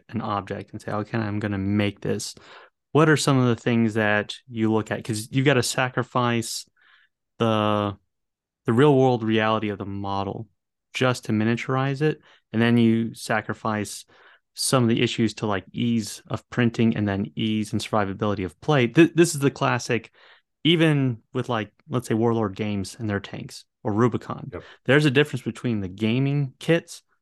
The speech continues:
Speaker 1: and the scale modeler kits, um, just
Speaker 2: Yep.
Speaker 1: in the level of detail.
Speaker 2: Yeah, and so I design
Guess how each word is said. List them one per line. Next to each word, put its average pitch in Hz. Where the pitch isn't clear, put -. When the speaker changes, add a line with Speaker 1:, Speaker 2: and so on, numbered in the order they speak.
Speaker 1:
and 110
the 101
scale 113
modeler 101
kits, -
um, 101
just 117
Speaker 2:
Yep. 120
Speaker 1:
in 113
the 107
level 107
of 95
detail. -
Speaker 2:
Yeah, 127
and 123
so 117
I 135
design 95